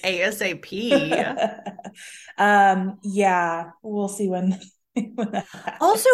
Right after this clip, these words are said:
Speaker 1: Ryan, last, last thing I wanna say to you about this,
Speaker 2: <laughs>
Speaker 1: unless you wanna keep going, if I may, can I go back here? Is that okay?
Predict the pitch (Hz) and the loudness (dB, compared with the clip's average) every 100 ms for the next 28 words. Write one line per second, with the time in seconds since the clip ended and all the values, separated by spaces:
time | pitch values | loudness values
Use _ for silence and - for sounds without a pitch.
0 | 466 254 285 285 285 240 269 - - 214 | 4 4 4 4 2 2 2 0 -8 0
1 | 254 349 370 294 247 233 226 220 214 226 | 2 2 0 0 2 2 0 -2 0 0
2 | 196 180 220 196 170 233 170 185 185 185 | 0 0 2 2 2 0 -2 -4 -4 -4
3 | 180 165 156 165 208 226 175 160 165 156 | -6 -6 -6 -4 0 0 0 -2 -6 -8
4 | 170 190 190 185 180 165 156 156 190 180 | -4 0 2 0 0 -2 -2 -6 -4 -2
5 | 170 165 165 - 185 175 175 165 180 165 | 0 0 -2 -4 -4 -2 -2 -4 -4 -6